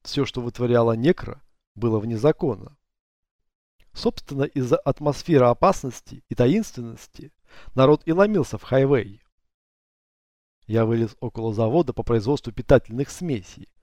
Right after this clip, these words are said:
огляделся, похлопал по куртке в поисках пистолета, заплатил по счёту и скрылся между фабричными зданиями. Тут было опасно, особенно с каким-нибудь скарбом,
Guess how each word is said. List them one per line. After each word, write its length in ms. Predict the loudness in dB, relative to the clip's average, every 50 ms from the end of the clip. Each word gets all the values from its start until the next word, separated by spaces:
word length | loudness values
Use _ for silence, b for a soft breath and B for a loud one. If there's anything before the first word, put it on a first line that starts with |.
| b b b b
огляделся, 800 | b -4 0 2 2 2 2 2 0 0 -2 -6 -18 -20 -20 -20 -20 _ _ _ _ _ _ _ _ _ _ _ _
похлопал 420 | -4 -4 0 -2 -2 -2 -2 -4
по 160 | 0 -2 -2
куртке 380 | -2 -2 -10 -10 -8 -6 -10 -10
в 100 | -10 _
поисках 460 | 0 2 2 2 0 -2 -12 -14 -12
пистолета, 720 | _ -14 -6 0 2 2 2 2 -2 -2 -4 -10 -20 -20 _ _ _ _ _ _ _ _ _ _ _ _ _ _ _ _ _ _
заплатил 520 | -4 -2 -2 0 4 2 2 2 2 -2 0
по 180 | 0 -2 -4
счёту 440 | -4 -4 -2 -2 -2 -2 -4 -12 -14 b b b b b
и 100 | b -2
скрылся 400 | -2 -2 0 2 2 2 2 -2
между 240 | -2 -2 -4 -4 -4
фабричными 580 | -2 -2 2 6 6 4 4 4 -4 -6 -6 -6
зданиями. 720 | -6 2 4 4 4 4 2 -6 -14 -16 -18 -20 -20 -20 _ _ _ _ _ _ _
Тут 140 | _ -12 -10
было 280 | -4 -4 0 0 0 0
опасно, 680 | 0 -4 -2 2 2 2 2 0 -4 -16 -18 -20 -20 _ _ _ _ _ _ _ b b b b b
особенно 360 | b -4 0 0 -2 -2 -2 -8
с 100 | -4 -4
каким-нибудь 580 | -4 -2 -2 -4 -4 -4 -6 -6 -8 -10 -10
скарбом, 580 | -10 -2 2 2 2 2 0 -4 -14 -20 -20